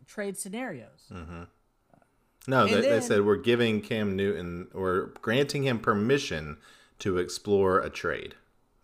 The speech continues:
Speaker 2: Essentially.
Speaker 1: Okay.
Speaker 2: That's what they said.
Speaker 1: Correct. And then Cam Newton came out on, uh, not Twitter. Sorry, guys. I've been
Speaker 2: Instagram.
Speaker 1: celebrating Saint, Saint Patrick's Day, and I'm gonna be loud and a little bit forgetful.
Speaker 2: <laughs>
Speaker 1: But on Instagram, he wrote,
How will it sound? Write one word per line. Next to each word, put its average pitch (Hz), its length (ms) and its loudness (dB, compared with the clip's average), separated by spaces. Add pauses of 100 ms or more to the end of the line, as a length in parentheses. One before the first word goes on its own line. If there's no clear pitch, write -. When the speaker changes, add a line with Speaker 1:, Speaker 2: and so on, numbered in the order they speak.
Speaker 2:
Essentially. 95 340 -6
Speaker 1:
Okay. 113 180 -10 (200)
Speaker 2:
That's 107 180 -2
what 110 100 -2
they 98 120 4
said. - 260 -4
Speaker 1:
Correct. 170 340 -4 (680)
And 196 200 -2
then 254 340 -2
Cam 233 300 -4
Newton 247 320 -6
came 214 240 -8
out 180 260 -4
on, 160 420 -6
uh, 135 480 -6 (880)
not 185 300 -6
Twitter. 127 540 -10
Sorry, 233 360 0
guys. 190 500 2
I've 170 220 4
been 170 100 2
Speaker 2:
Instagram. 175 100 0
Speaker 1:
celebrating 202 500 2
Saint, 196 560 -4
Saint 190 260 -4
Patrick's 170 420 -2
Day, 143 360 -6
and 135 120 -6
I'm 135 140 -8
gonna 165 140 -8
be 160 120 -6
loud 147 440 0
and 139 140 -8
a - 20 -10
little 147 200 -10
bit 143 180 -10
forgetful. 123 640 -14 (180)
Speaker 2:
<laughs> - 340 -14
Speaker 1:
But 190 160 0
on 185 260 -2
Instagram, 190 600 -4
he 180 100 -4
wrote, 160 320 -4